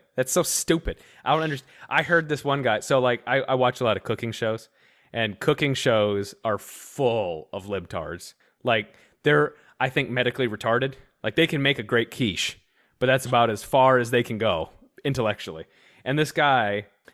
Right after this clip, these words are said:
uh, said, you know, "I, we need to get Trump out because he's a dictator. And then we gotta put Biden in. And then after that, let's talk about restraining the government's power."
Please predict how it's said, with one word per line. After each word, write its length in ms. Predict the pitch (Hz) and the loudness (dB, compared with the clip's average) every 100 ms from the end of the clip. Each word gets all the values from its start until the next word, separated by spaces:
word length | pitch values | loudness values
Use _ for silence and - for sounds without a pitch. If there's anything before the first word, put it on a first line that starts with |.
| _ 104 | _ -4
uh, 300 | 107 98 87 - | 0 -2 -4 -12
said, 560 | - - 131 98 82 - _ _ _ _ | -8 0 0 0 -6 -14 _ _ _ _
you 120 | 113 107 | -6 -4
know, 260 | 90 80 _ _ _ - | -4 -6 _ _ _ -2
"I, 160 | 123 127 | 0 0
we 120 | 127 131 | -2 0
need 140 | 151 | 0
to 60 | 160 | 0
get 140 | 175 | -2
Trump 280 | - 143 131 | 0 -4 -2
out 260 | 85 - - | -8 -8 -10
because 240 | 117 120 | -4 -2
he's 120 | 120 | -2
a 60 | 117 | -2
dictator. 500 | 110 - 95 71 - _ _ - | -4 -6 -8 -14 -16 _ _ -8
And 140 | 127 123 | -2 0
then 80 | 117 | 0
we 60 | |
gotta 260 | 113 131 139 | 2 2 2
put 260 | 131 170 - _ 139 | 0 -4 -4 _ -2
Biden 420 | 139 147 143 120 | 2 2 0 -4
in. 240 | 92 90 - | -4 -8 -4
And 120 | 131 | -2
then 100 | 127 | -2
after 320 | 127 147 - 135 | 0 -2 -2 -2
that, 340 | 117 95 90 _ _ | 0 -2 -4 _ _
let's 180 | 156 160 | -4 -2
talk 280 | - 143 131 | 0 0 0
about 380 | 120 113 104 - - | 0 2 2 -2 -8
restraining 500 | 120 - 127 123 113 | -8 0 0 0 -4
the 80 | 101 | -2
government's 400 | 107 104 104 - | -2 -2 -6 -6
power." 400 | 95 80 69 | -6 -6 -10